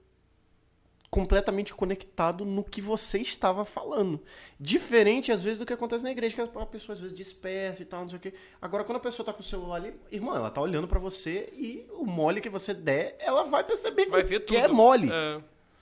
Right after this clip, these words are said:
Speaker 1: E o meu pai, ele teve, né, ele,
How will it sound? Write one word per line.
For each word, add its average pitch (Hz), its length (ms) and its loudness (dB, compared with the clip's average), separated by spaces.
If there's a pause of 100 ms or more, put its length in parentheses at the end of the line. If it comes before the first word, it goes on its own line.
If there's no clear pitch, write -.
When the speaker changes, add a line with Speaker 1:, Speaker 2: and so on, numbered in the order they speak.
(760)
Speaker 1:
E 226 160 0
o 226 60 2
meu 226 180 0
pai, 214 240 6
ele 220 140 -4
teve, 214 440 -8 (300)
né, 175 160 -6
ele, 185 320 -6